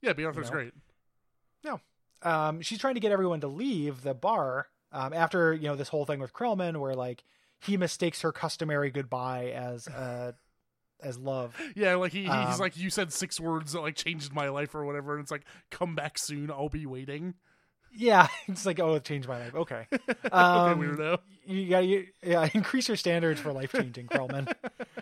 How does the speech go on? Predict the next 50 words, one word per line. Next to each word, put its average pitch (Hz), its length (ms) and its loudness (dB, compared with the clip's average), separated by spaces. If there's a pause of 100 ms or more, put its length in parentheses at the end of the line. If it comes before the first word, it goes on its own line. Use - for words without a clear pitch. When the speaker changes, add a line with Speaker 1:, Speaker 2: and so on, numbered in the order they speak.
Speaker 2:
Um, 151 480 4 (220)
but 240 140 10
also 254 360 4
right 208 160 4
before 185 380 2
that, 143 220 2
that's 147 180 0
when 185 140 -2
she, 147 480 -4 (200)
uh, 143 260 -4
he 165 180 -2
drinks 180 260 0
through 165 140 -2
his 135 140 -4
head, 170 360 -2 (400)
and 156 120 -4
she 233 140 0
pours, 262 360 2
like, 180 240 2
a 151 120 0 (140)
pitcher 180 400 0
of 147 80 2
Long 143 240 0
Isle-, 143 460 -2
Island 147 340 0
<laughs> - 80 -6
iced 156 180 -2
tea 139 200 -2
into 160 240 0
his 139 120 -2
brain. 147 440 2 (100)
Speaker 1:
<laughs> 262 140 -10
Yeah, 247 100 2
like, 240 160 6
a 262 60 2
Speaker 2:
<laughs> - 20 4
Like, 254 120 6
Speaker 1:
lot. - 580 4 (340)
There's, 214 140 -12
like, 240 100 -2
a 208 60 2
lot 185 240 6
of 180 80 4
Speaker 2:
Yeah, 160 120 6
Speaker 1:
liquid 185 200 6
Speaker 2:
it - 20 -2
Speaker 1:
going 156 160 0
into 151 160 -4
his 139 120 -6
head. 135 280 -6